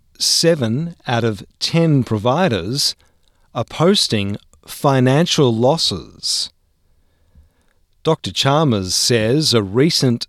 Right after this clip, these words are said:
twelve percent funding boost should provide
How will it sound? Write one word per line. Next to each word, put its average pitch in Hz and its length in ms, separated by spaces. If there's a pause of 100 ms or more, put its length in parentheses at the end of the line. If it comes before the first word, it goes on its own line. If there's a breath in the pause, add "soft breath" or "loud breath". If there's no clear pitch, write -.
(120)
twelve 147 460
percent 110 500 (140)
funding 147 640
boost 90 520 (840)
should - 340
provide 113 600